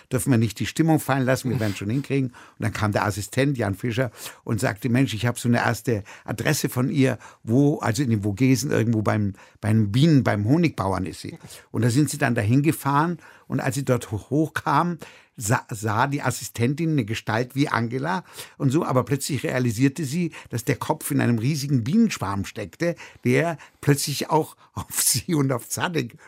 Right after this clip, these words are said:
losflog. Und Zadek, sehr mutiger Regisseur, aber im täglichen Leben auch sehr, äh, ängstlich,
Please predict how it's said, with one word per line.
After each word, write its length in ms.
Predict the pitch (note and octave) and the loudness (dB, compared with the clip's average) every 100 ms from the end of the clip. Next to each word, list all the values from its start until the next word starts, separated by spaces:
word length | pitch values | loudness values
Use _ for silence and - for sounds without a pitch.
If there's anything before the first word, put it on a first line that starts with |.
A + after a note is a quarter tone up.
| - | -4
losflog. 560 | A#2+ A#2 - D3+ F3 - - - | -2 -2 0 -2 -2 -6 -16 -6
Und 140 | C#3+ - | -4 0
Zadek, 400 | E3+ D#3 D3+ - - _ | 0 0 -2 -6 -20 _
sehr 320 | - A2+ C#3+ D#3 | -6 2 4 4
mutiger 420 | D3+ E3 D#3 C#3+ | 2 2 0 2
Regisseur, 540 | C3+ A#2 - C3+ D3+ | 2 2 -2 -2 0
aber 300 | C#3 C3 B2+ | 0 0 -2
im 160 | C#3 A#2 | -2 -4
täglichen 420 | B2 C3+ C3+ B2+ | -4 -4 -6 -4
Leben 260 | B2+ C3+ C#3 - - | -2 -4 -6 -12 -6
auch 160 | C3+ A#2 | -4 -2
sehr, 460 | C#3 B2+ C3+ C3+ _ - - | 0 4 4 0 _ -20 -4
äh, 200 | D#3+ B2+ | -2 2
ängstlich, 500 | - D#3+ - G#3+ | 0 0 0 -2